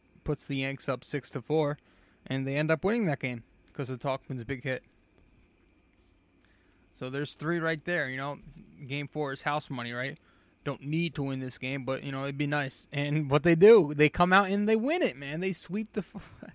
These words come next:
<laughs> they sweep the friggin' Sox tonight. David Price gets just, he gets shelled. And the Yankees just own this guy.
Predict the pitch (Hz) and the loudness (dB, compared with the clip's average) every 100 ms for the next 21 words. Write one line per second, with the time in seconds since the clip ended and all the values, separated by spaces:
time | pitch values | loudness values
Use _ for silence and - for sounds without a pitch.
0 | - - - - - 190 - 233 - - | -20 -20 -20 -8 -4 -2 -4 -6 -6 -4
1 | 180 151 139 - 131 - - 123 135 - | -2 -2 -4 -4 -6 -6 -6 -4 -4 -4
2 | - _ _ - _ _ - 151 175 190 | -10 _ _ -20 _ _ -4 0 2 0
3 | - 143 143 - _ _ _ _ _ 139 | 0 0 -2 -6 _ _ _ _ _ -8
4 | 123 - - 143 127 - 151 170 - - | -8 -12 -10 -10 -8 -8 -4 -4 -4 2
5 | 202 208 98 - _ _ _ _ 160 147 | 4 4 2 -4 _ _ _ _ -2 2
6 | 165 180 190 170 165 160 - 170 254 320 | 2 0 2 2 0 -2 4 6 6 6
7 | 175 - 160 160 135 | 2 2 0 2 2